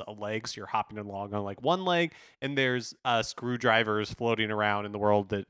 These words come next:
as a collectible, and when you pick 'em up, your health regenerates. It has this whole story to it where, like, you're two Crash Test Dummies, and, uh,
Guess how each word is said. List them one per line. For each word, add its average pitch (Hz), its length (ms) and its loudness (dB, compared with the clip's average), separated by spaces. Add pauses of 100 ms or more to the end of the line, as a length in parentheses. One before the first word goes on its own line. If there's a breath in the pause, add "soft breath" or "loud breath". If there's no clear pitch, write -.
as 113 120 -2
a - 40 -10
collectible, 110 440 -4
and 107 80 -6
when 101 100 -12
you 101 80 -10
pick - 200 -4
'em 104 80 -4
up, 98 220 0 (320)
your 107 300 2
health 110 320 2
regenerates. 101 560 0 (180 soft breath)
It 156 120 4
has 233 120 6
this 190 220 2 (100)
whole 156 460 6
story 135 720 -2
to 180 240 0
it 180 240 2 (380 soft breath)
where, 113 320 2
like, 104 280 -2
you're 196 220 0
two 190 200 -6
Crash 170 360 2
Test 156 320 -4
Dummies, 135 580 -2
and, 131 400 0 (560 soft breath)
uh, 123 460 2